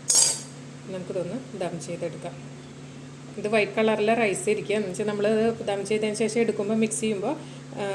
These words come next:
റെഡിഷ് കളറാവില്ല. അതുകൊണ്ട് തന്നെ മഞ്ഞ കളറോ, ആ, കേസറോ ഒന്നും നമ്മളിതിൽ കുങ്കുമപ്പൂവൊന്നും ചേർത്ത് കൊടുക്കുന്നില്ല. ഇതൊന്ന് ദം ചെയ്തെടുക്കാം. അതാ നമുക്ക് ദം ഒന്ന് മാറ്റി ഇതൊന്ന് സെർവ് ചെയ്യാം കേട്ടോ. ഇത്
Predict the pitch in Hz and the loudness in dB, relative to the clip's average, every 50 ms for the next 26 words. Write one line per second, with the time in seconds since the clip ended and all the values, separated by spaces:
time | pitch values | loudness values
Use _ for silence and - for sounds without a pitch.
0 | 190 202 208 208 208 220 214 214 - - 220 214 202 202 202 196 196 190 185 196 | 0 2 0 2 4 4 2 2 4 2 2 4 4 4 2 2 2 2 2 2
1 | 190 180 180 196 196 208 220 226 220 214 208 202 208 196 185 190 190 185 190 208 | 0 2 2 0 2 2 2 2 2 2 0 0 0 0 0 0 0 2 2 2
2 | 220 180 160 190 190 190 185 185 185 185 180 - 202 202 196 - 202 202 202 202 | 2 2 0 -2 -2 -2 -2 -2 -2 -4 -2 0 2 2 2 0 0 -2 -2 0
3 | 214 214 214 202 196 202 196 202 - 247 262 - - - 214 208 202 196 180 185 | 0 0 0 0 0 0 0 0 -2 -2 -2 -2 -4 -4 -2 0 0 -2 0 0
4 | 190 190 190 208 214 - 247 220 - - 196 196 185 185 - 196 190 190 165 170 | 0 2 2 0 0 0 0 0 0 -2 -2 -4 -2 -2 -4 -4 -4 -2 -2 -2
5 | 247 - - - - - - - 190 185 185 185 175 190 269 277 247 202 175 156 | -2 -4 -6 -10 -14 -14 -8 -4 -2 2 2 2 2 2 0 0 0 -2 -2 -2
6 | - 160 156 165 156 151 156 - 156 - - - - 208 190 208 202 208 208 196 | -4 -4 -4 -4 -6 -6 -6 -8 -8 -10 -12 -16 -12 -8 -6 -4 -2 -2 -2 0
7 | 190 - 254 269 247 226 190 190 190 185 185 190 190 190 196 202 202 208 190 175 | 4 4 4 4 4 0 0 0 0 0 0 -2 -2 0 0 0 0 0 0 0
8 | 175 - 220 254 262 - - - 185 180 175 185 233 240 - 247 190 175 170 165 | 0 -2 -2 -2 -4 -4 -6 -2 0 0 0 0 0 0 2 2 4 4 4 4
9 | 175 175 165 160 175 - 202 175 - - - - - - - - - - - - | 4 4 6 6 4 4 2 0 -2 -4 -14 -16 -18 -20 -20 -20 -20 -20 -20 -18
10 | - - - - - - 190 | -18 -18 -18 -18 -14 -10 -10